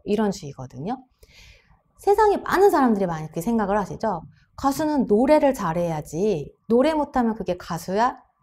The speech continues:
라고 하는데 저는 이 부분에서 되게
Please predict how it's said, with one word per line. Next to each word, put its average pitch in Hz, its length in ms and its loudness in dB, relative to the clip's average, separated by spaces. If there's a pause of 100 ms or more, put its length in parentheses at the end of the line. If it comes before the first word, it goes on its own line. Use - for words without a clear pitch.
(160)
라고 180 260 -6
하는데 220 600 -2 (420)
저는 196 680 0 (320)
이 262 180 0
부분에서 190 800 -4 (180)
되게 170 260 -10